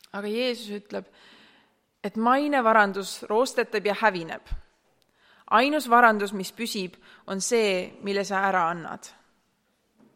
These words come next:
Kui me arvame, et need põhimõtted on rasked, siis järgmine on täiesti äärmuslik. Maailm ütleb,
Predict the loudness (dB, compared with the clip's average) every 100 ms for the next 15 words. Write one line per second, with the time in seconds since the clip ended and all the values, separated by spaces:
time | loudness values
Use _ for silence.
0 | _ _ _ _ _ _ _ _ _ _
1 | _ _ _ _ _ _ _ _ _ _
2 | _ -20 -8 0 4 4 4 0 -2 -4
3 | -8 -8 -8 -8 -8 -10 -12 -4 -2 -2
4 | -4 -8 -8 -10 _ _ _ _ _ _
5 | _ _ _ _ -12 -6 -4 -4 -8 -14
6 | -18 _ -2 2 4 2 -4 -6 -4 -4
7 | -6 -10 -18 -20 _ _ _ _ -10 0
8 | 2 2 -2 -4 -4 -4 -8 -16 -20 -20
9 | -20 _ _ _ _ _ _ _ _ _
10 | _ -10 -2 0 0 -2 -4 -4 -6